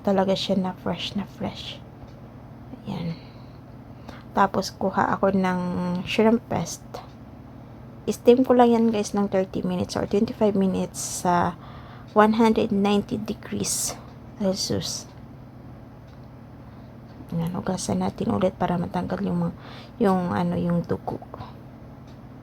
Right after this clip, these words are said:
Actually, guys, ilang beses ko na yan hinugasan para at least, di ba, malinis siya. Masarap kainin kasi malinis. Ayan. Hindi talaga ako bumibili sa,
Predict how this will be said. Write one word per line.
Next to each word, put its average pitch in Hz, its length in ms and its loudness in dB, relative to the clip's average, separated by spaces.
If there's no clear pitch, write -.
Actually, 262 240 8
guys, 277 240 4
ilang 240 240 8
beses 226 240 2
ko - 80 2
na 202 160 6
yan 196 160 4
hinugasan 180 800 2
para 185 320 0
at - 80 -2
least, 202 240 -2
di 196 160 0
ba, 185 80 2
malinis 190 560 2
siya. - 320 -6
Masarap - 400 -2
kainin 180 640 0
kasi 190 240 -2
malinis. 180 880 -2
Ayan. 190 400 -4
Hindi 226 240 4
talaga 226 400 6
ako 220 80 0
bumibili 208 560 4
sa, 190 400 2